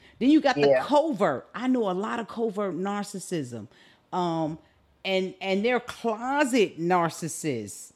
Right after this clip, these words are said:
Speaker 1: So they saying this type of narcissism, they use guilt tripping and emotional manipulations to get what they want.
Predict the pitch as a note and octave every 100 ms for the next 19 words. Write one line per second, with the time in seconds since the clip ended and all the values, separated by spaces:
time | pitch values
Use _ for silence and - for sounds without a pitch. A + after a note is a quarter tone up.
0 | _ _ _ - - G#3 F#3 F3 D#3+ -
1 | G#3+ A#3+ A#3+ G#3+ G3 A#3+ C4+ - C#4+ C#4
2 | B3 A#3 G#3+ A3+ - G3 G3 F3 E3 D#3+
3 | G3+ A3+ A3+ G3+ D3 B2+ A2 F#3 B3 -
4 | - - F#3 - F#2 E2 _ _ _ _
5 | _ _ _ - F#3+ F#3 D#3+ D#3+ A3 A3
6 | G#3 G#3+ G3 G3+ G#3 G3+ F3+ E3 F#3 G#3
7 | - A2+ F2 - - - D3 F3+ - F3
8 | - D3 C3+ C#3+ F#3+ E3